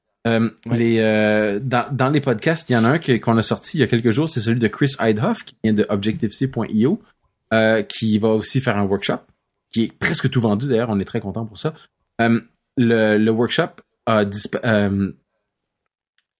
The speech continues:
Speaker 1: il va donc nous faire un workshop de très haute qualité, on a, on a bien hâte, il est presque tout vendu, on est content de tout ça. Le, euh, le, le podcast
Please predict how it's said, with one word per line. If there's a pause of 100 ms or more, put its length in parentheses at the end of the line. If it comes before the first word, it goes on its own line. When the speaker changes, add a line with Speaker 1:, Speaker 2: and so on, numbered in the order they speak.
(2500)
Speaker 1:
il
va
donc
nous
faire
un
workshop
de
très
haute
qualité,
on
a,
on
a
bien
hâte,
il
est
presque
tout
vendu,
on (140)
est
content
de
tout
ça. (640)
Le, (720)
euh,
le,
le
podcast